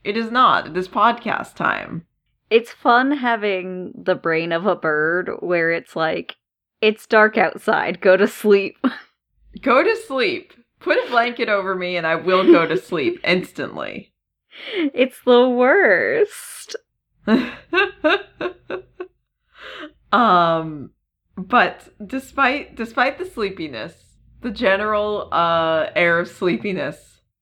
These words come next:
Speaker 1: in, in the atmosphere, uh, we persevere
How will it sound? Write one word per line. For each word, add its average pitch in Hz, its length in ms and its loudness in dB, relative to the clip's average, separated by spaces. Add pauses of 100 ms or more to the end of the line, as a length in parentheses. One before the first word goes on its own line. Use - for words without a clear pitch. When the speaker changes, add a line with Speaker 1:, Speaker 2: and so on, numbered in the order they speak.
(140)
Speaker 1:
in, 175 440 -2 (440)
in 190 300 -2
the 185 240 -2
atmosphere, 151 880 -6 (440)
uh, 147 500 2
we 190 120 -8
persevere 185 800 -6